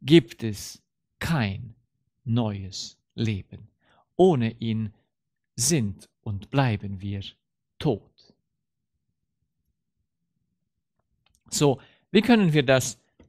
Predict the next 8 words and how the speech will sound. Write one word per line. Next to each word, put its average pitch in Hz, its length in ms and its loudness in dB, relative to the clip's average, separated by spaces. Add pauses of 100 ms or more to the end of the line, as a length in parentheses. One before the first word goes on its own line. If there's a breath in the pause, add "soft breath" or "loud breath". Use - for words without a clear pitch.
(260)
in 147 300 4 (480)
ein 143 260 6
Bild 156 600 8 (1600)
umsetzen, 107 920 0 (280)
dass 135 300 4
wir 139 300 4 (800)
es - 420 0 (1160)
verstehen? 104 920 -8